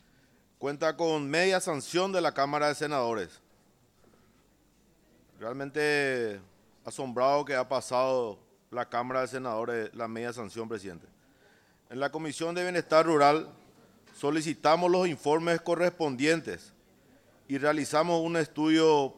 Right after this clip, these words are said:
pormenorizado del proyecto en cuestión. En tal sentido, queremos dar a conocer las siguientes consideraciones. Y al mismo tiempo quiero pedirle a Sala Técnica si puede ir mostrando,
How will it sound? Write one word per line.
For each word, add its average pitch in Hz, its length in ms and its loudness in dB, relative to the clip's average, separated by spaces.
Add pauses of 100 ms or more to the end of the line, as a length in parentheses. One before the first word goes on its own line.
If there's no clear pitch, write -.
pormenorizado 165 800 2
del 180 140 0
proyecto 151 420 0
en 170 60 -2
cuestión. 165 580 0 (880)
En 139 180 -6
tal 180 220 2
sentido, 175 540 0
queremos 165 360 0
dar 160 160 6
a 170 80 4
conocer 165 600 0 (320)
las 147 220 -2
siguientes 147 400 -2
consideraciones. 170 840 0 (840)
Y 135 120 -6
al 143 60 -2
mismo 175 220 -2
tiempo 160 300 0
quiero 160 420 2
pedirle 151 260 0
a 151 40 2
Sala 156 380 -2
Técnica 160 440 0
si 139 120 -4
puede 139 220 -4
ir 147 60 -6
mostrando, 139 840 -2